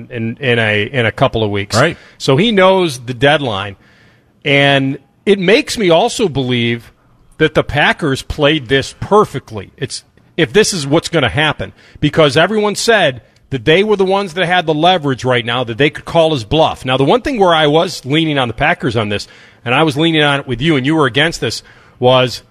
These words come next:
Speaker 1: you don't have to trade him now, 'cause whatever he's worth, he's worth for your future, not for the now. You're, you'd be developing Jordan Love. You'd want picks. You'd want to turn him into something for the future. So that's why they could call his bluff.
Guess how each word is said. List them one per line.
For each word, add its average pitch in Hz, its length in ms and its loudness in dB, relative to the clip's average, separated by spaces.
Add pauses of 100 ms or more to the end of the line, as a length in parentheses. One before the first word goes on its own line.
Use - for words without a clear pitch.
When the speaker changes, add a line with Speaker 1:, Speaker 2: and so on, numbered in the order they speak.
(140)
Speaker 1:
you 139 160 0
don't 196 200 4
have 196 160 0
to 160 80 -6
trade 131 260 0
him 107 100 -6
now, 98 180 -4
'cause 123 220 -8
whatever 226 320 4
he's 185 220 -4
worth, 175 320 2
he's 139 180 -4
worth 165 240 0
for 156 100 -10
your 120 160 -2
future, 135 500 -4
not 147 280 -2
for 147 100 -2
the 123 100 0
now. 113 440 -2 (340)
You're, 143 240 0
you'd 156 180 -2
be 160 120 0
developing 160 540 0
Jordan 151 380 0
Love. 135 320 0
You'd 113 120 -4
want 151 320 0
picks. 165 360 -4
You'd 135 80 -4
want 135 180 0
to - 40 -12 (100)
turn 160 160 0
him 147 80 0
into 127 120 -2
something 131 400 -2
for 120 100 -10
the 104 60 -10
future. 151 460 -2 (420)
So 151 120 -2
that's 160 240 2
why 165 140 6
they 127 120 2
could 185 260 0
call 117 280 -2
his 110 100 -6
bluff. 101 400 -8